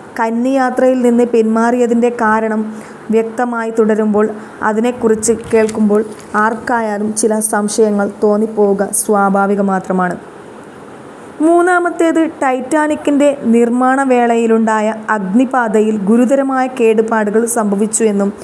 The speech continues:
മുൻകൂറായി തീരുമാനിച്ച രീതിയിൽ തന്നെ കപ്പൽ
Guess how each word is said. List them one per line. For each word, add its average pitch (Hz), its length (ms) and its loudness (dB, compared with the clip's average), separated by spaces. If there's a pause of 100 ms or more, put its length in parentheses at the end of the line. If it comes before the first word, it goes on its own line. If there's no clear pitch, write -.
(320)
മുൻകൂറായി 294 680 2 (440)
തീരുമാനിച്ച 233 600 2
രീതിയിൽ 214 480 0 (560)
തന്നെ 233 160 2 (100)
കപ്പൽ 247 380 -2